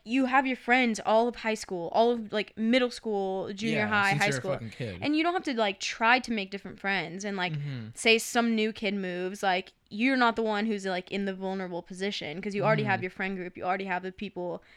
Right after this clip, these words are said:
Speaker 1: around you. And,
Speaker 2: Yeah, unless
Speaker 1: um,
Speaker 2: you did, like, move around a lot. If you're, like, if you were in,
Speaker 1: Exactly.
Speaker 2: like, a stable space.
Speaker 1: Yeah, which, like, wasn't our experience, I think.
Speaker 2: Mm-hmm.
Speaker 1: So, like, I, I, it, fuck, it's, and I think we're not the only ones. I think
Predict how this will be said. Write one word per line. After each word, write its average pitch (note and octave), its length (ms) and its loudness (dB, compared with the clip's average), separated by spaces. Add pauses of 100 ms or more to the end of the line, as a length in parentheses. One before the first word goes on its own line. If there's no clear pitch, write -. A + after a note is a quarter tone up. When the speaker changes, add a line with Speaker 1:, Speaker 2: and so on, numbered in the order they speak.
(260)
Speaker 1:
around A3 400 6
you. F3+ 340 -2 (500)
And, G#3 480 2
Speaker 2:
Yeah, F3+ 200 4
unless E3 200 4
Speaker 1:
um, F3+ 40 0
Speaker 2:
you D3 80 0
did, C#3+ 180 2
like, B2+ 140 0
move A#2+ 380 0
around A#2 400 -4
a B2+ 40 -2
lot. C3+ 380 -2 (120)
If C#3+ 160 -8
you're, B3+ 120 8
like, A#3+ 280 6
if G#3+ 100 -4
you - 0 -
were - 0 -
in, F#3 60 4
Speaker 1:
Exactly. F3 140 4
Speaker 2:
like, D3+ 140 2
a C#3 80 2
stable C#3 640 -2
space. - 400 -8
Speaker 1:
Yeah, G#3+ 220 6
which, B3+ 200 0
like, E4+ 140 4
wasn't E4 260 4
our G#3+ 100 4
experience, G3+ 480 2
I G3+ 100 -2
think. G3+ 180 -2
Speaker 2:
Mm-hmm. G#3 80 -8
Speaker 1:
So, G#3+ 220 6
like, G3 260 2 (140)
I, C#3 160 2
I, A3+ 540 6
it, B3 280 -4
fuck, - 320 -2
it's, A#3 180 -4
and E4 180 2
I F4+ 80 2
think C#5 240 -4
we're C#4 160 0
not B3+ 100 2
the A3 80 -4
only G3 140 -4
ones. A3+ 200 -2
I G#3 60 -6
think A3+ 160 -4